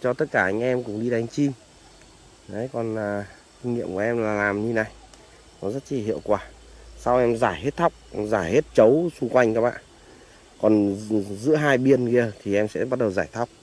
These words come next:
Đấy, để con chim nó ăn tụ vào. Con di thì không cần phải đánh dài lưới,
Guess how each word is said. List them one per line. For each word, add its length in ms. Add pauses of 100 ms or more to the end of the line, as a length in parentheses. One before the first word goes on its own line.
(760)
Đấy, 260
để 280 (360)
con 180
chim 240
nó 100
ăn 300
tụ 140
vào. 260 (260)
Con 100
di 480
thì 100
không 200
cần 140
phải 180
đánh 380
dài 260
lưới, 220